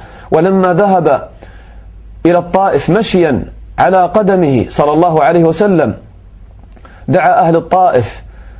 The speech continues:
فرماه سفهاؤهم وعبيدهم بالحجارة حتى أدموا قدميه الشريفتين صلى الله عليه وسلم.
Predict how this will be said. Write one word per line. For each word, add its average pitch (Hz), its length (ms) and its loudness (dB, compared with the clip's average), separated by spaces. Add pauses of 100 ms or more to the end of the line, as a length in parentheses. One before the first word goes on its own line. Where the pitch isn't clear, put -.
(100)
فرماه 170 600 0
سفهاؤهم 160 840 0
وعبيدهم 156 720 2
بالحجارة 160 560 2
حتى 180 340 0
أدموا 160 500 0
قدميه 151 500 0
الشريفتين 139 680 0
صلى 139 220 0
الله 131 340 0
عليه 127 220 2
وسلم. 117 520 0